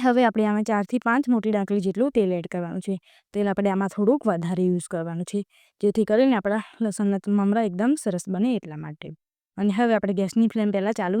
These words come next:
નથી કરવાની. પહેલાં આપણે તેલ એડ કરી દઈશું અને આ રીતે ચટણી તેમાં એડ કરી દઈશું. અને હવે આપણે આ ચટણીને સારી રીતે તેલમાં મિક્સ કરવાની છે. આપણી ચટણી એકદમ સરસ તેલમાં મિક્સ થઈ જાય પછી જ આપણે ગેસની ફ્લેમ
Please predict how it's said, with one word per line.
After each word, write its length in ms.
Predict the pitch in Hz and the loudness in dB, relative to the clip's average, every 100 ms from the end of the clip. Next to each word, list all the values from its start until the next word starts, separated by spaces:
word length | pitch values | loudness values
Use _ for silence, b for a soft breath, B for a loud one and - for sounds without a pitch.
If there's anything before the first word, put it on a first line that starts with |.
| 233 | 0
નથી 220 | - 196 | -2 -6
કરવાની. 360 | 180 175 170 185 254 _ _ | -6 -6 -6 -8 -10 _ _
પહેલાં 200 | 202 208 | 0 0
આપણે 180 | 202 208 202 | 2 -2 0
તેલ 140 | 208 247 | 0 2
એડ 80 | 240 | 2
કરી 180 | 240 240 240 | 4 4 4
દઈશું 300 | 233 262 233 | 2 0 0
અને 100 | 208 | 2
આ 80 | 190 185 | 0 -4
રીતે 180 | 208 262 330 | -2 -2 0
ચટણી 340 | 208 196 190 185 | -2 -2 -2 0
તેમાં 260 | 190 262 294 170 | 0 0 0 -2
એડ 80 | 170 | -6
કરી 180 | 156 156 | -8 -8
દઈશું. 280 | 175 - 175 - _ _ 196 | -10 -10 -12 -14 _ _ 0
અને 140 | 208 202 | 2 4
હવે 200 | 254 226 | 4 4
આપણે 180 | 185 196 | 2 -2
આ 80 | 190 | -2
ચટણીને 360 | 220 214 254 277 254 | -2 0 0 0 0
સારી 240 | 196 185 | -2 -2
રીતે 140 | 190 262 226 | -2 -4 0
તેલમાં 300 | 190 220 269 | 0 2 0
મિક્સ 160 | 233 - 196 | 0 -4 -6
કરવાની 360 | 170 165 175 - | -6 -4 -6 -6
છે. 100 | 180 - _ _ _ _ | -10 -12 _ _ _ _
આપણી 240 | - 196 202 | -8 -6 -2
ચટણી 280 | 208 190 233 | -2 0 0
એકદમ 240 | 208 233 233 226 | 0 0 0 0
સરસ 240 | 208 208 - | 0 -2 0
તેલમાં 320 | 202 202 196 208 | 0 2 2 0
મિક્સ 160 | - - | -2 -8
થઈ 160 | 254 254 196 | -2 0 0
જાય 160 | 175 - _ - | -4 -8 _ -4
પછી 300 | 220 - 269 | -4 -2 0
જ 40 | 226 | 0
આપણે 180 | 190 180 | 0 -4
ગેસની 280 | 180 208 190 | -4 -2 -4
ફ્લેમ 200 | - 247 | -2 -4